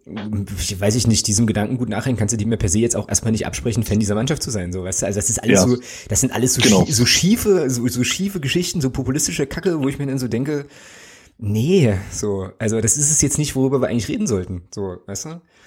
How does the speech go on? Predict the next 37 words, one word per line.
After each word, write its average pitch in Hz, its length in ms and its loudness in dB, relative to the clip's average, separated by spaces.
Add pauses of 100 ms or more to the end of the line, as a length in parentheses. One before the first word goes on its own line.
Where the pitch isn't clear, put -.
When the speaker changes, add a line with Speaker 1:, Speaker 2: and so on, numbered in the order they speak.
(500)
Speaker 1:
Aber 101 180 0
gut. 104 340 -4
Speaker 2:
Hat 95 140 2
dann 95 160 4
nicht, - 340 2 (200)
hat - 160 -2
dann 98 100 4
nicht 95 160 4
Schwarz-Gelb - 540 0
einen 110 80 0
schönen 104 260 2
Artikel 117 320 0
zugeschrieben? 120 640 0 (220)
Speaker 1:
Das 107 200 -6
weiß - 200 -6
ich 90 100 -6
nicht 87 140 -6
genau. 85 320 -8 (1080)
Auch 92 80 -12
das - 240 -6
wäre 92 180 -2
noch 92 160 -8
mal, 90 280 -8 (180)
du 92 80 -6
siehst, 110 240 2
ich 104 100 -4
bin 110 140 4
optimal 107 320 0
vorbereitet 92 480 -6
wieder 87 160 -10
heute. 90 160 -12 (800)
Speaker 2:
Ja, 98 300 4
ich, - 200 0 (240)
ich 87 120 2
ja 98 100 4
auch. 98 420 0 (180)
<laughs> 139 120 0